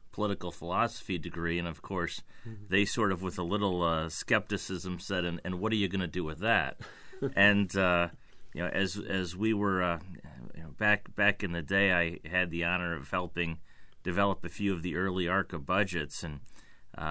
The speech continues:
Speaker 1: I think that, uh, you know, one, one of the things I wondered about is, you know, are we, I think we could sell, sell students on this really cool program. Can we sell their parents? And, uh,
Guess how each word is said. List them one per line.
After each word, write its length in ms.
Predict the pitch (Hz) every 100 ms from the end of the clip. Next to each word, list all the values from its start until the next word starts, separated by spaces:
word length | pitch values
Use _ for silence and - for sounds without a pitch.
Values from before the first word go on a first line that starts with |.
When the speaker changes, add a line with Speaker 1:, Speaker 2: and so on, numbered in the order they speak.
| 69 85
Speaker 1:
I 40 |
think 340 | - 98 90
that, 260 | 92 82 -
uh, 100 | 82
you 180 | 82 82
know, 120 | 87
one, 300 | - 98 -
one 120 | 101
of 100 | 107
the 60 | 92
things 280 | - 101 101
I 140 | 104
wondered 340 | 101 98 90 87
about 360 | 73 85 85
is, 220 | 85 - - - - - - -
you 60 |
know, 60 | 73 - - - -
are 80 | 95
we, 180 | 120 - 62 64 -
I 100 | 98
think 140 | 131
we 80 | 120
could 160 | 98 85
sell, 340 | - 113 104 -
sell 220 | - 123
students 500 | - - 147 143 98
on 180 | 101 90
this 220 | 90 -
really 220 | 107 92
cool 260 | 87 110 98
program. 640 | - 95 92 90 90 85 - - - -
Can 160 | 135 120
we 100 | 107
sell 240 | - 110
their 140 | 95
parents? 640 | - 117 104 71 62 - - - - -
And, 480 | - 92 92 95 87
uh, 360 | 92 87 85